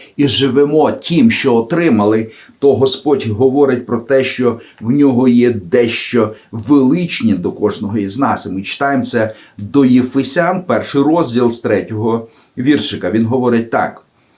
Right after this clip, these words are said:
«Благословений Бог і Отець Господа нашого Ісуса Христа,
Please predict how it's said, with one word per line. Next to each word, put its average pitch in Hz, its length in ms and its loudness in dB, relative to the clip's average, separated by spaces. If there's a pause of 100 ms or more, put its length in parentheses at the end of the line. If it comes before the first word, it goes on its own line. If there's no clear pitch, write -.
(240)
«Благословений 160 840 0
Бог 151 360 2
і 139 100 4
Отець 131 360 0
Господа 135 560 0
нашого 120 460 0
Ісуса 113 440 -2
Христа, 101 560 -8